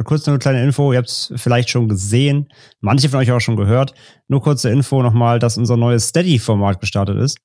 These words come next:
An der Stelle fix, äh, nämlich ein Kurzfilmformat, wo wir über Genre-Kurzfilme sprechen. Das ist brandneu letzte Woche gestartet.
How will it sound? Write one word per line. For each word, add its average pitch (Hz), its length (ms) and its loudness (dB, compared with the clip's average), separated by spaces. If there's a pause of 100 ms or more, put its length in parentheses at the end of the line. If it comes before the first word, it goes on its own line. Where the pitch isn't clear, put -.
(200)
An - 80 -4
der 101 80 -2
Stelle 107 240 -2
fix, - 380 -4
äh, 110 240 -2
nämlich 120 480 0 (420)
ein 117 300 0
Kurzfilmformat, 117 1120 0
wo 117 200 2
wir 117 100 2
über 117 460 2
Genre-Kurzfilme 104 1200 0
sprechen. 104 420 -2
Das 104 120 0
ist 127 180 -4
brandneu 139 420 0
letzte 131 220 0
Woche 123 420 0
gestartet. 110 720 0